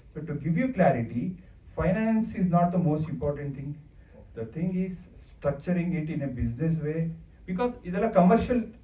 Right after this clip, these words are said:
kind. because aesthetics ಇರುತ್ತೆ, ಒಂದು ಕಮರ್ಷಿಯಲ್ ಇರುತ್ತೆ. So, ನಮ್ಮ ಮ್ಯೂಸಿಕ್ಸ್ ಕೂಡ ಕೇಳಿದ್ರಿ. So, it can easily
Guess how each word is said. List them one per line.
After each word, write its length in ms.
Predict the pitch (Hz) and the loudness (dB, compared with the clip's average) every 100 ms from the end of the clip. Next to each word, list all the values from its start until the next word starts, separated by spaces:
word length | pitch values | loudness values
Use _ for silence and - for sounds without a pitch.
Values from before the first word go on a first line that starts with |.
| - | 0
kind. 200 | 127 95 87 - - - | 0 0 -6 -12 -20 -10
because 240 | 131 160 160 - 143 | -4 -2 -2 -4 -2
aesthetics 520 | 147 165 156 151 143 | -2 -2 -4 -4 -6
ಇರುತ್ತೆ, 520 | 127 131 131 135 - - - - - | -6 -4 -4 -6 -10 -20 -20 -20 -10
ಒಂದು 160 | 131 127 | -6 -2
ಕಮರ್ಷಿಯಲ್ 380 | 127 147 139 127 | 0 0 -2 -6
ಇರುತ್ತೆ. 220 | 120 131 | -6 -6
So, 420 | 123 143 131 123 | -4 -4 -4 -4
ನಮ್ಮ 180 | 127 127 | -2 2
ಮ್ಯೂಸಿಕ್ಸ್ 400 | 123 135 160 - | 2 4 2 2
ಕೂಡ 120 | 151 | 2
ಕೇಳಿದ್ರಿ. 600 | 147 135 127 123 143 160 - - - - 214 | 2 0 -2 -2 -4 -8 -14 -20 -20 -16 -8
So, 60 | 202 - - - - - - - - 175 | -6 -6 -12 -16 -20 -20 -20 -20 -16 -8
it 80 | 170 | -4
can 100 | 208 196 | -4 -2
easily 280 | 196 226 | -2 2